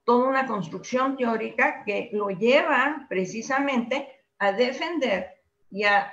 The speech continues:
fundamentar por qué los salarios tienen que ser los que tengan la mayor participación en esta distribución del ingreso. Ciertamente, Adam Smith,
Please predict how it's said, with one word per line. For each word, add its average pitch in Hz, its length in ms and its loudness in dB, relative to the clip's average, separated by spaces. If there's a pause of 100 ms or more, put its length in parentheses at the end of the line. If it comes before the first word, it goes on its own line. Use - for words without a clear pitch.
(140)
fundamentar 247 960 0
por 190 260 -6
qué 220 320 -4 (200)
los 190 240 -6
salarios 226 840 -2 (200)
tienen 233 360 0
que 247 120 2
ser 233 420 -4 (360)
los 202 300 -4
que 190 120 -2
tengan 269 420 2
la 208 80 -2
mayor 202 340 -6
participación 247 920 -4 (300)
en 226 160 0
esta 233 280 -4
distribución 190 640 -6
del 185 160 -6
ingreso. 160 480 -8 (460)
Ciertamente, 349 1120 -2 (100)
Adam 240 380 0
Smith, 247 480 0